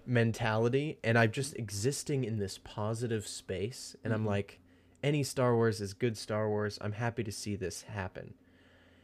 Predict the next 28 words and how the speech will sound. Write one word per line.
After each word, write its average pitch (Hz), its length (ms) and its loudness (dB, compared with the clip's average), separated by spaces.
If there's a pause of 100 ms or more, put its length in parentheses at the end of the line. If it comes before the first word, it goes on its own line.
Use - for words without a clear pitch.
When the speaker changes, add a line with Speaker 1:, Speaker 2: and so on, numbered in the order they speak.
(560)
Speaker 1:
And 104 540 2
so, 110 560 2 (220)
like 135 220 2
you 123 60 -8
said, 120 320 2
like, 82 260 -8 (580)
episode 113 400 -2
three, 110 260 -2
there 110 140 2
were 135 240 0
a 117 60 -4 (140)
couple - 240 -4
times 110 380 -2
where 95 80 0
I 95 40 -2
was 95 200 -6
like, 65 160 -10 (360)
"Why 143 640 -2 (100)
is 104 160 -6
this 95 140 -6
happening? - 500 -12 (500)
Why 113 240 0
Speaker 2:
Mm-hmm. 123 40 4
Speaker 1:
does 135 160 0
this - 180 -8
look 120 260 -2
this 107 240 -4
way?" 90 500 -2